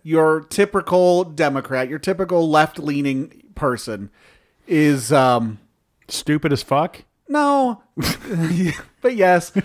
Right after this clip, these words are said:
Speaker 1: But, like, they're well-meaning, right? They're like, "Uh, I
Speaker 2: Yeah.
Speaker 1: think poor people deserve help."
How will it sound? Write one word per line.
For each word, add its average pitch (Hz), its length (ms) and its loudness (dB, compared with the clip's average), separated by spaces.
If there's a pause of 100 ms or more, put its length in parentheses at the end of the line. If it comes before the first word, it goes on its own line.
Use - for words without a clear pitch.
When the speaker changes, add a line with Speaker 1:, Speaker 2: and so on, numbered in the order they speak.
(200)
Speaker 1:
But, 226 140 0
like, 214 300 -2
they're 240 140 2
well-meaning, 247 520 0
right? 160 200 2
They're 185 100 -2
like, 175 200 0
"Uh, 196 520 2
I 180 240 0
Speaker 2:
Yeah. 180 300 2
Speaker 1:
think 208 80 2
poor 214 120 2
people 208 280 -4
deserve 175 320 -2
help." 180 340 0